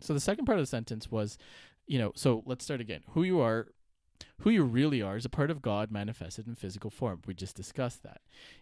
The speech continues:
Intended to experience the deliciousness of life. Okay, so this is an interesting one. Intended to experience the delicious-, deliciousness of life. So what I'd like you to do is just stop for a moment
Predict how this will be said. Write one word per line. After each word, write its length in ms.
Intended 600
to 140
experience 840
the 100
deliciousness 760
of 120
life. 440
Okay, 160
so 100
this 220
is 100
an 100
interesting 540
one. 220
Intended 540
to 120
experience 460
the 60
delicious-, 800
deliciousness 720
of 160
life. 300
So 320
what 140
I'd 80
like 140
you 60
to 80
do 140
is 140
just 200
stop 460
for 60
a 40
moment 280